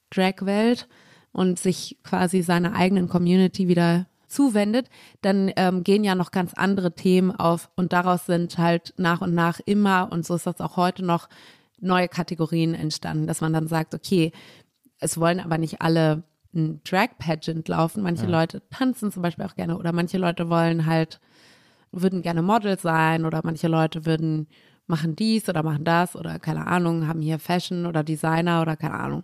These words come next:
Speaker 1: was auch immer,
Speaker 2: Mhm.
Speaker 1: tausend Millionen Kategorien. Und so ist es so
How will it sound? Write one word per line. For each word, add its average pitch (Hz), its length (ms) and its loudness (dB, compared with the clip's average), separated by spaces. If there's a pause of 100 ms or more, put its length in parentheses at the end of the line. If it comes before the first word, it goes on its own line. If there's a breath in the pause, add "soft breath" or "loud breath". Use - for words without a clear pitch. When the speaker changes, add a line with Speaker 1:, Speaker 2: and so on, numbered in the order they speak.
(140)
Speaker 1:
was - 180 -4
auch 165 80 -2
immer, 233 280 4 (100)
Speaker 2:
Mhm. 113 240 -4
Speaker 1:
tausend 175 260 0
Millionen 165 300 2
Kategorien. 220 680 0 (540 loud breath)
Und 185 200 0
so 208 380 6
ist - 220 -4
es 180 140 0
so 170 260 2